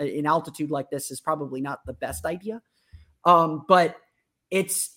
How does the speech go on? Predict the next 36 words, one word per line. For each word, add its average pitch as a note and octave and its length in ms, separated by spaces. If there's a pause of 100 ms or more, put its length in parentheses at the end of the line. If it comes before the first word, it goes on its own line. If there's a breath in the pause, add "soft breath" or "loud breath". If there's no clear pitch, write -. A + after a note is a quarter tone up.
(160)
the F#3+ 80
Magic A3 320
still G#3 180
trust F3+ 380
their D#3 160
depth, C3 440
and C#3+ 160
they D3+ 60
still D#3 200
trust, D#3 280
you D#3 60
know, D3+ 40
Anthony F#3 300
Black D#3+ 280
has D#3 100
stepped - 260
in C#3+ 260
and C#3 240
played D3+ 280
fantastic. C#3 840
And C#3 160
so D3+ 380 (520 soft breath)
it, F#3 180
it's, F3 300 (100)
it, - 240
to G3+ 100
me, A3+ 360
I, F3+ 280
I F3 60
think F3+ 240
this F3+ 180
game's F3 300
gonna D#3+ 120
come D#3+ 160
down D#3+ 260
to D3+ 260